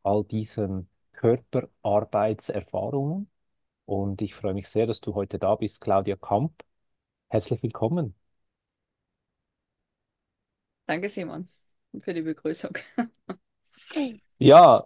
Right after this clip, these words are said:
Speaker 1: du bist oder du coachst Menschen zum Thema Sexualität und Trauma. Und wie gesagt, ich kenne dich auch noch nicht wirklich.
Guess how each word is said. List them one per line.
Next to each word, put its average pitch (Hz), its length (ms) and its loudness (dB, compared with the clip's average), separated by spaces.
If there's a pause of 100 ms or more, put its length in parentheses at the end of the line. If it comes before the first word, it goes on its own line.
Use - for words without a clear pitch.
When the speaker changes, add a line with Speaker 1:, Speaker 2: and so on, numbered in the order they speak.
Speaker 1:
du 127 440 6
bist - 720 0 (100)
oder 123 240 4
du 117 160 2
coachst - 600 2
Menschen 131 560 0
zum 113 240 -4
Thema 117 260 2
Sexualität 110 960 2
und 117 520 2 (340)
Trauma. 110 720 2 (400)
Und 123 280 2
wie 139 60 4
gesagt, - 360 6
ich 165 160 0
kenne 226 140 2
dich - 180 -2
auch - 180 8
noch - 240 -2
nicht 139 460 0
wirklich. - 800 2